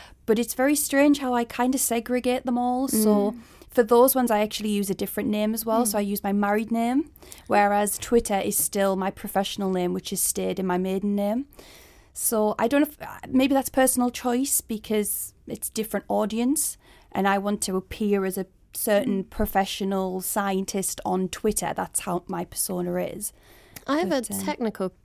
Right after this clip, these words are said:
Speaker 2: question. Can your Insta-, your Instagram is public unless you make it private,
Speaker 1: Yes.
Speaker 2: so you wouldn't be searchable if you'd made it private. So
Speaker 1: Yes,
Speaker 2: that
Speaker 1: that's
Speaker 2: wouldn't be
Speaker 1: correct.
Speaker 2: feeding into your online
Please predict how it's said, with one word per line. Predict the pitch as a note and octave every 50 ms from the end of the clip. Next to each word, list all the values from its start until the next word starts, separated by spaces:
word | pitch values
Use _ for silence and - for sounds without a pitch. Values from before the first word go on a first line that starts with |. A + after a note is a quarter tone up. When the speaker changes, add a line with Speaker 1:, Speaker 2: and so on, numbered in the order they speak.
| _
Speaker 2:
question. | - - - G3+ G3 - - - - F#3 - - G3+ - - - - - - _ _ _ _ _ -
Can | - E4+ F4+ F4
your | F#4 F#4 F#4 F4+ E4+
Insta-, | E4 E4+ E4 - - - D#4+ D4 - C#4 - -
your | C4+ D4+ C4+
Instagram | C#4+ D#4+ D#4 - - D4 - C#4 C4+ C4
is | B3+ B3 - _ _ _ -
public | - D4 - - F#3 F3 F3+ -
unless | G3 G3 G3 G3 G3 - -
you | G3
make | G3 G3 F#3+ F#3+ -
it | F#3+ - - _ -
private, | - G3+ F3+ F3+ E3+ E3+ D3+ - -
Speaker 1:
Yes. | -
Speaker 2:
so | - G#3+
you | G#3 G3+ G3 G3+ G#3 A3 G#3+
wouldn't | G3+ G#3 G3 G3+ -
be | - G3+ F#3+
searchable | - - - F#3 F#3 - - G3 F3 F#3 F3 F3+ F#3
if | F#3 - -
you'd | F#3 F3+ - -
made | F#3 F3+ F3+ F3+
it | E3+
private. | - - F#3+ F3 F3 E3+ - E3+ E3+ - - - - - -
So | - -
Speaker 1:
Yes, | G3+
Speaker 2:
that | F#3 F3+
Speaker 1:
that's | - G#3
Speaker 2:
wouldn't | G#3+ G#3 G3+ F#3+
be | F3+ -
Speaker 1:
correct. | F#3+ F3+
Speaker 2:
feeding | - - G3 G3 F3+ F#3+ F#3 F#3
into | F#3 F3+ F3+ F3+ - -
your | F3+ F3+ F3 -
online | F3+ F3+ F3 E3+ E3+ E3+ E3 E3 E3+ F3